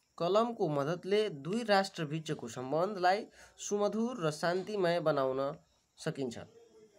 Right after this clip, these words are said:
तर हतियारको म-, हतियारबाट दुई राष्ट्रबिचको सम्बन्ध विच्छेद हुने गर्दछ। उदाहरणको रूपमा हेर्ने हो भने हाम्रो पुर्खा र तिब्बतीहरू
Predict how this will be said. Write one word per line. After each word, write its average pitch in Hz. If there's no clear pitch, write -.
तर 127
हतियारको 175
म-, 135
हतियारबाट 202
दुई 208
राष्ट्रबिचको 170
सम्बन्ध 151
विच्छेद 185
हुने 135
गर्दछ। 113
उदाहरणको 185
रूपमा 170
हेर्ने 147
हो 214
भने 220
हाम्रो 185
पुर्खा 185
र 147
तिब्बतीहरू 190